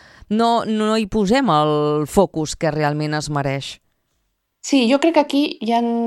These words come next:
Speaker 2: algunes coses a tenir en compte. La intuïció no necessàriament ha de ser una resposta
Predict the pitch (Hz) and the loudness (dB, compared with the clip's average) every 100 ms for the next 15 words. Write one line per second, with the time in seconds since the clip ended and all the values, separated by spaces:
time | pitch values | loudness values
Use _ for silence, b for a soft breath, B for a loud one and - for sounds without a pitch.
0 | 226 226 226 - 208 226 226 226 226 208 | -2 -2 -4 -4 -2 -2 -2 -2 -4 -4
1 | 196 214 208 196 226 226 185 180 180 180 | -2 -2 -2 -2 -2 -2 0 0 -2 -2
2 | 185 - 214 220 214 208 202 196 190 185 | -6 -4 -2 0 -2 -2 -6 -6 -4 -2
3 | 180 180 180 - - 185 175 175 - 185 | 0 0 -2 -6 -6 -2 -4 -6 -8 -2
4 | 180 175 170 165 - 165 - | 0 0 -2 -4 -8 -8 -4